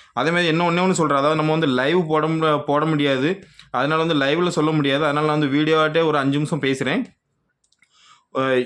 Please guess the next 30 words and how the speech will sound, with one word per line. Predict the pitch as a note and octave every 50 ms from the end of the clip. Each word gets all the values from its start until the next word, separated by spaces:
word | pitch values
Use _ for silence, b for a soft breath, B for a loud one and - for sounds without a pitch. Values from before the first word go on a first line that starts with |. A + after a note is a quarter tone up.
| - C3
எந்த | C3+ C#3+ E3+ F#3 G3 G#3
ஒரு | G3+ G3 F#3+ F3+
பெண்கள்னாலும் | - - D#3 E3 F3+ F3+ F#3 F#3 F3+ F3+ F3+ F3+ D#3+
இவட்ட | D#3+ E3 F3+ D#3
பேச | - D3+ D3+ D3+
முடியல, | E3 D#3+ D#3+ E3+ E3+
கவனமா | - C#3 C#3 C#3+ D3+ D#3 D#3+ D#3
பேசுங்க. | D3+ D#3 D3+ C#3 D#3 D3+ D3+ D#3 D#3+ D#3+ D#3 C#3+ - _ _ _ _
அதாவது | - A#2+ C3 D3 D#3 D#3
எந்த | C#3 C3 C#3+ D#3 E3+ F3+ F#3
ஒரு | F3+ F3 E3
உங்களோட, | D3+ D3 D3 E3 E3+ E3+ E3 D3+
அதாவது | C3+ C3 D3+ D#3+ D#3+
நல்லா | C#3+ B2+ C3 D#3+ F#3+ F#3+
பேசுவா, | F#3+ D#3+ D#3 D3 - D3+ A#2+ - B B B B B B _
நல்லா | B2 B2+ C3 D3 E3
பேசு, | D#3+ D#3+ E3+ D#3 F3
உங்களோட | D#3+ D#3+ D#3+ E3 E3 D#3+
அந்தரங்க | D3 C3+ D3 D3+ D#3+ D#3+ E3 E3 E3 D#3+
விஷயங்கள் | D3+ D3 - E3 D#3+ D#3+ D#3+ D3
எல்லாமே | C#3 C#3+ D3+ D#3+ E3 D#3+
வாங்குவா, | D3+ C#3+ C#3+ D3+ D3 D3+ D3+ D3+ D#3 D#3 B B B B B _
உங்களோட | B2 C3+ D3+ D#3+ D#3 D#3 D#3+ D#3
குடும்ப | - D#3 D#3 E3+ F3 F3
விஷயங்கள் | E3 D#3+ D3+ - E3+ E3 D#3+ E3 E3 D#3
முதல் | D3+ D3+ D#3 D#3+
கொண்டு | E3 D#3+ D#3+
எல்லாமே | C#3+ C#3 D3 D3+ D#3+ E3 D#3+
வாங்குவா. | D3+ C#3+ C#3 D3+ D3+ D3 D3+ D3+ D#3 E3 C#3
நீங்க | C3+ C#3+ D3 D3+